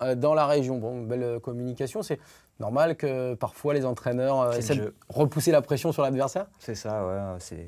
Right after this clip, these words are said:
Speaker 1: Honnêtement, il, il y croit à la montée,
Speaker 2: Mais bien
Speaker 1: euh,
Speaker 2: sûr.
Speaker 1: enfin, à la troisième place, je parle.
Speaker 2: Au-delà, au-delà d'y croire, on est tous compétiteurs et quand
Speaker 1: Bah oui.
Speaker 2: on se retrouve dans cette situation-là, alors c'est vrai que c'est toujours mieux d'avancer masqué, donc, euh, je pense que ça va dans ce sens-là, de remettre un peu la pression sur Laval, mais, euh,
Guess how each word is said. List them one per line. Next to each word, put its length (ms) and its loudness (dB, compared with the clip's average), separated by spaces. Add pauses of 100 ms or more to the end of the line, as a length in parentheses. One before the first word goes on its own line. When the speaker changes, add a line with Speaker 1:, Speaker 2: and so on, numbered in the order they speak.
(120)
Speaker 1:
Honnêtement, 340 -2
il, 80 -4 (100)
il 120 -6
y 60 -6
croit 200 2
à 40 4
la 60 0
montée, 340 -2
Speaker 2:
Mais 60 0
bien 100 0
Speaker 1:
euh, 40 0
Speaker 2:
sûr. 180 0
Speaker 1:
enfin, 60 4
à 40 2
la 80 2
troisième 280 2
place, 160 2
je 60 -10
parle. 220 -6 (120)
Speaker 2:
Au-delà, 540 2
au-delà 220 -2
d'y 100 -4
croire, 220 0
on 80 0
est 80 -2
tous 160 -12
compétiteurs 600 -4
et 80 0
quand 120 -4
Speaker 1:
Bah 220 -4
oui. 80 0
Speaker 2:
on 60 -2
se 100 -8
retrouve 380 -2
dans 120 0
cette 180 -6
situation-là, 1080 0
alors 180 -4
c'est 140 -4
vrai 120 2
que 60 -6
c'est 100 -14
toujours 240 0
mieux 140 2
d'avancer 380 0
masqué, 340 -2 (120)
donc, 220 -6
euh, 120 -6
je 100 -14
pense 180 -8
que 120 -6
ça 180 -8
va 120 -2
dans 120 -4
ce 100 -12
sens-là, 300 -8 (640)
de 60 -2
remettre 360 2
un 40 2
peu 120 0
la 100 2
pression 300 -4
sur 160 -4
Laval, 320 0
mais, 180 2
euh, 260 0